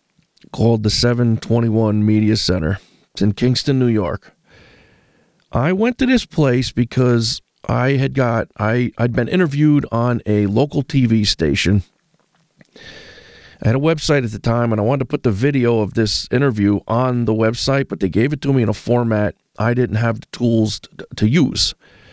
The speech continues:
I needed it reformatted. I go in, in the, uh, I might have even gone in the Yellow <laughs> Pages. This was so long ago.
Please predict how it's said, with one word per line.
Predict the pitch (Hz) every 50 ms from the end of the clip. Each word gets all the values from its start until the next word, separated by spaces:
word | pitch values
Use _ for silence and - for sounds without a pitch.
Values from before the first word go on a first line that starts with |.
| - - - _ _ _ _
I | - 117 127
needed | 143 147 143 147 139
it | 131 -
reformatted. | - 135 127 113 - - 131 127 131 127 127 117 98 95 87 82 73 73 - 95 - _ _ _ _ _ _ _ _ _ _ _ _ _ _ _ _ _ _ _ _ _ _ _ _ _ _ _ _ _ _ -
I | 104 98
go | 98 113 117 123 127 123
in, | 123 120 120 - -
in | 120 120 120 117 117
the, | 120 120 120 123
uh, | 123 117 110 110 107 117 104 - _ _ _ _ _ _ _ _ _ _ _ _ _ _ _ _ _ _ _ _ _ _ _ _ _ _ _ _ _ _ _ _ _ -
I | 101 104
might | 101 107 107 110 117 113
have | 110 104
even | 110 107 107 117 113
gone | 110 117 117 117 117 120
in | 117 120
the | 117
Yellow | 117 120 117 117 113 113
<laughs> | 107
Pages. | - 220 214 - - 127 233 - - - 247
This | 226 185
was | 233 214 -
so | - - -
long | - 208 - - - 117 117
ago. | 123 120 120 117 113 117 -